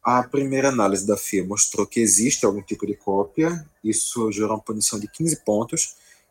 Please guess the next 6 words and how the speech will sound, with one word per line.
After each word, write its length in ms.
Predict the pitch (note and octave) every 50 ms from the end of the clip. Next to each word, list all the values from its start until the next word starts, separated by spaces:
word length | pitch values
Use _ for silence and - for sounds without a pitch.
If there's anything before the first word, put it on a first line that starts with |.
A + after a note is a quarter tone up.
| _ _
que 200 | - - B2 B2
é 100 | A#2 A#2
um 180 | A#2 A#2 A#2 A2+
terceiro 440 | - - B2 - - - C#3 C3+ C3
lugar 400 | C3 G#2 G2+ G#2 C3 E3+ - _ _ _ _ _ _ _ _ _ _ _ _ _ _ _ _ _ _ _ _ _ _ _
pra 840 | - G#2+ G#2 G#2 G2+ F#2+ F#2+ F#2 F#2 F2 E2+ E2 D#2+ D#2 D#2 D2+